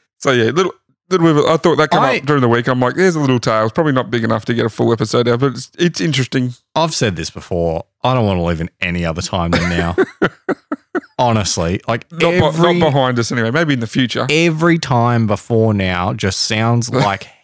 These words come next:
Speaker 2: hell.
Speaker 1: D-, dismantling a Titanic sister ship.
Speaker 2: Yeah,
Speaker 1: I mean,
Speaker 2: I look
Speaker 1: just
Speaker 2: back even on when I was born and I'm like, "Oh, what an awful time."
Speaker 1: senators shooting other public officials <laughs> outside the White House
Speaker 2: Congressmen.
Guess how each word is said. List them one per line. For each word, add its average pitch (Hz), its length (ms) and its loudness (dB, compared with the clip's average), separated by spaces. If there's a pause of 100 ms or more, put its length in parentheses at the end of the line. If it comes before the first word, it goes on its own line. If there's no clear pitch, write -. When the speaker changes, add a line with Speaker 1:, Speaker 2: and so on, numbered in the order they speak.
Speaker 2:
hell. 90 320 -2 (240)
Speaker 1:
D-, - 80 -20 (220)
dismantling 123 800 -2 (100)
a 110 360 -2 (300)
Titanic 113 680 -4 (180)
sister 123 340 -4
ship. - 380 -2 (100)
Speaker 2:
Yeah, 139 140 -6
Speaker 1:
I 117 80 -6
mean, 180 100 2
Speaker 2:
I 277 100 2
look 349 180 4
Speaker 1:
just 113 120 -4
Speaker 2:
back 143 440 -2 (120)
even 196 320 2
on 135 260 2
when 117 140 4
I 113 160 2
was 107 160 0
born 92 560 2
and 95 100 -4
I'm 110 100 2
like, 110 220 0 (300)
"Oh, 151 280 0
what 208 120 2
an 120 200 0
awful 107 360 2
time." 90 280 -2
Speaker 1:
senators 123 840 0 (240)
shooting 117 720 -2
other 113 400 0 (200)
public 117 320 -2
officials 120 560 -2
<laughs> - 20 0
outside 190 460 0
the - 180 0
White - 240 -4 (100)
House - 340 -4
Speaker 2:
Congressmen. 123 600 0